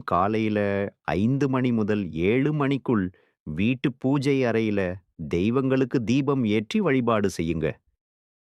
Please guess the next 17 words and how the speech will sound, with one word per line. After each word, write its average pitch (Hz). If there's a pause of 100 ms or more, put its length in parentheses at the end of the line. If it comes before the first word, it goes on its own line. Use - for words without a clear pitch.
குரு 98
பகவான் 92
மற்றும் 87
புதன் 101
பகவான் 98
வழிபாடு 98
உங்க 90
வாழ்க்கையில 92
சிறப்பை 107
சேர்க்குங்க. 76 (600)
"ஓம் 98
குரு 98
தேவாய 95
நமக" 90 (140)
என்ற 92
மந்திரத்தை 92 (100)
தினமும் 90